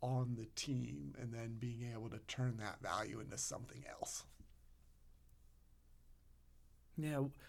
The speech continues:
Speaker 2: What other trades have we missed here? There were a couple of other players I was really thinking about. Um, you know, part of 'em we, part of the players, I have Covington and P J Tucker in my other league in a very similar build to the one that you have,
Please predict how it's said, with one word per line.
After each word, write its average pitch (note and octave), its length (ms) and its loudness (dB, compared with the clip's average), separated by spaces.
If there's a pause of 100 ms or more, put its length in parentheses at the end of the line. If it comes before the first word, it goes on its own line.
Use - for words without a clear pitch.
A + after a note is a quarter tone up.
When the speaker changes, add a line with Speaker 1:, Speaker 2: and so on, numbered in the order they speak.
(380)
Speaker 2:
What A#3 160 12
other D4 160 10
trades G3+ 360 12
have C#3 140 10
we C#3 100 12
missed C3+ 360 10
here? B2+ 160 8
There D3+ 180 12
were G#3 80 12
a G#3 60 10
couple F3 360 10
of C3+ 140 12
other C#3 240 12
players C3 720 8 (380)
I C#3+ 140 8
was C3+ 180 10
really C3+ 260 12
thinking C3 460 8
about. B2 600 6 (120)
Um, B2 340 4 (560)
you D3 100 8
know, C3 200 10 (260)
part A#3+ 200 12
of C#4 80 12
'em G#3 100 12
we, D#3 120 12 (200)
part A3+ 160 12
of G3 140 6
the D3+ 80 8
players, D3+ 420 12 (120)
I F3 140 12
have F#3+ 400 10
Covington C#3 540 8
and A#2+ 140 8
P C3 140 8
J B2 160 8
Tucker C3 460 8
in B2+ 180 6
my B2 220 8
other B2 220 8
league C3+ 340 8
in C3+ 140 6
a C3 80 12
very B2+ 360 10
similar B2+ 440 6
build A#2 440 4
to B2+ 80 4
the B2 100 6
one B2 160 6
that - 160 0
you B2+ 240 6
have, B2+ 360 8